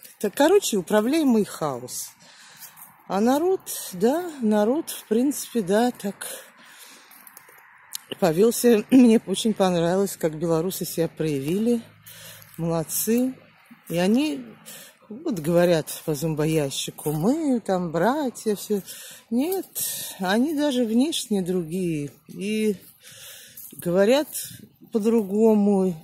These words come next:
Ну, во-первых, маленькая страна, да. Они ближе, <laughs> я считаю, к Польше по менталитету,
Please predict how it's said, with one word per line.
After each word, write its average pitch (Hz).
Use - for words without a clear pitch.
Ну, 247
во-первых, 254
маленькая 247
страна, 220
да. 131
Они 220
ближе, 233
<laughs> 247
я 240
считаю, -
к -
Польше 226
по 160
менталитету, 160